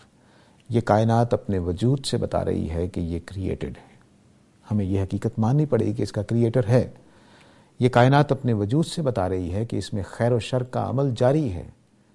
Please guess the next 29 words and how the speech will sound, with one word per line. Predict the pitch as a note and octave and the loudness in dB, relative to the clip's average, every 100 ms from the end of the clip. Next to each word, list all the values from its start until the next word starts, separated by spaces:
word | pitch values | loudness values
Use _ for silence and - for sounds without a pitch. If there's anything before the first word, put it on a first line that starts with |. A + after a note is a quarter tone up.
| _ _ _ _ _ _ - | _ _ _ _ _ _ -12
तो | |
क्या | G#2 B2+ A#2+ | -4 0 0
दोनों | G2+ A2+ D3 D3 | 0 0 2 2
का | B2+ | 2
इंजाम | A2 G2+ A#2 B2+ | 0 0 0 2
एक | A2+ A#2+ | 0 4
जैसा | D3 C3+ | 4 4
हो | D#3+ D#3+ | 2 4
जाएगा? | E3 E3+ E3 E3 - _ - | 4 4 0 -4 -10 _ -2
ये | B2 | 2
हकीकत | B2+ D3 F3 F3+ D#3 | 2 2 2 2 2
है | |
कि | C#3+ | 0
नहीं | D3 D#3 | 2 2
होना | D3 D#3+ | 2 0
चाहिए? | D3 D3 G#2 E2 - _ - | -2 -2 -2 -4 -10 _ -2
मेरा | B2 | 2
दिल | C3+ F3+ | 4 4
नहीं | G3+ | 4
चाहता | G#3 D#3+ C3 C3 | 2 2 2 -2
कि | A#2+ | -2
ऐसा | G2 G2 | -4 -6
हो। | - - - - - - - - - _ _ - | -8 -10 -14 -20 -20 -20 -20 -20 -20 _ _ -4
ये | A#2 C3+ | 4 6
हकीकत | B2+ D3 D#3 F3+ E3 | 6 4 2 2 4
है | |
इस | A#2 | 2
दुनिया | G2 G2+ F#2+ D#2 | 0 -4 -4 -6
की | - | -10